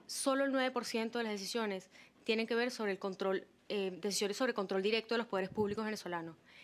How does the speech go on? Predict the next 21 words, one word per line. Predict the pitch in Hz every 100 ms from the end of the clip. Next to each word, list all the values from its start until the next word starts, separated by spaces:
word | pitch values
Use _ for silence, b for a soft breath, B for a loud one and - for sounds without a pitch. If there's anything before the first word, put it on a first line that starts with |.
| B -
El | 214
resto | 254 262 269
de | 320
decisiones | 269 277 302 247 220
son | 214 190 -
amparos | 190 214 262
contra | 320 277
sentencia, | 226 214 285 285 277 -
autos, | 240 285 294 240
es |
decir, | 214 226 214
au-, | 196 190 -
eh, | 190 185 170 - - - - 185 -
decisiones | - 196 196 202
de | 240
trámite, | 226 220 247 285 B B B B
recursos | 208 208 233
de | 254
revisión, | 254 233 302 294
consultas | 220 208 226
obligatorias, | 254 247 233 294 339